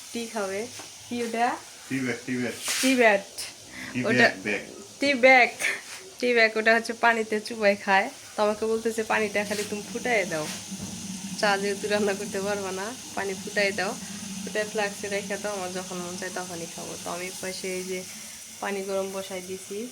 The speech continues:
Speaker 1: আর এই যে ডাল রান্না করলাম সকাল সকাল, কারণ ডাল দিয়ে ভাত না খাইলে শান্তি হয় না, এই জন্য হচ্ছে সকাল সকাল আমি ডাল বসাই দিলাম। আর এখন হচ্ছে এগুলো করে, আর এই যে আমি কিন্তু, আহ, ডাল রান্না করতেছি, পানি গরম করতেছি, আর এই পাশে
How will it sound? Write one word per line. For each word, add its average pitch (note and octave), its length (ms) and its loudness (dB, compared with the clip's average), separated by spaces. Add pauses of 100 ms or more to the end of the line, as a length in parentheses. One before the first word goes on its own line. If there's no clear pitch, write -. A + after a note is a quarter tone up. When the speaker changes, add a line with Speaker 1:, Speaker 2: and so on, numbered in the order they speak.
(280)
Speaker 1:
আর F#3 160 -8
এই F3+ 80 -2
যে F3+ 140 -6
ডাল F#3+ 260 -4
রান্না F#3 280 -4
করলাম F#3 300 -10
সকাল F#3+ 320 -10 (100)
সকাল, F#3 280 -10 (240)
কারণ F#3+ 320 -2
ডাল G#3 280 0
দিয়ে G#3 180 0
ভাত F3 180 -2 (100)
না G3 180 -4
খাইলে F#3+ 400 -6
শান্তি G#3 260 -4
হয় F3+ 160 -6
না, F3 140 -6 (880)
এই F#3+ 180 -6
জন্য F#3+ 180 -6
হচ্ছে F#3+ 220 -10
সকাল G3 320 -8
সকাল F#3 320 -8
আমি F3+ 200 -8
ডাল F#3 260 -6
বসাই F3+ 280 -10
দিলাম। F3 280 -8 (280)
আর F3 80 -8
এখন F#3+ 260 -6
হচ্ছে F#3+ 240 -6
এগুলো F#3+ 240 -4 (120)
করে, G#3 440 -6
আর F#3 180 -6
এই F#3+ 160 -4
যে F#3+ 100 -4
আমি F3+ 200 -6
কিন্তু, G3+ 220 -6
আহ, - 760 -6 (160)
ডাল G#3 200 -4
রান্না G3+ 280 -2
করতেছি, G#3+ 680 -4 (800)
পানি F#3 200 -6
গরম F#3+ 260 -4
করতেছি, G#3 460 -6
আর F3+ 140 -4
এই F3 180 -6
পাশে F3+ 180 -8